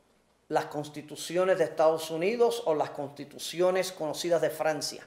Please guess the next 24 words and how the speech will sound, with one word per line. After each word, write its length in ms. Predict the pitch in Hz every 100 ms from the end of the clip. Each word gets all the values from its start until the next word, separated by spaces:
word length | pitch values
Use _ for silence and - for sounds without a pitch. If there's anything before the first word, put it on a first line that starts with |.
| - _ _
No, 420 | 147 165 131 - - _ _ _ -
O 40 |
sea, 140 | 185 160
eh, 800 | 156 - - - 170 156 151 156
el 140 | 165
nuevo 320 | 196 233 226
orden 380 | 233 247 254 202
de-, 240 | 190 190
debía 340 | 180 160 180 214
surgir 760 | - - 196 196 302 254 208 - _ _ _ -
del, 320 | 180 170 - 190
de 140 | 160
los, 180 | 156 156 - - 147
del, 300 | 151 143 135
de 120 | 147
la 260 | 143 131
propia 440 | - 214 220 196 151
nación 880 | 147 - - - 208 190 151 - -
latinoamericana 920 | 156 151 151 143 139 135 170 165 131
que 100 | 147
se 120 | -
estaba 600 | - - 156 143 131 - -
constituyendo. 840 | 160 143 - 135 139 123 113 - - _ _ - - - - -
Eh, 680 | 165 160 156 151 147 151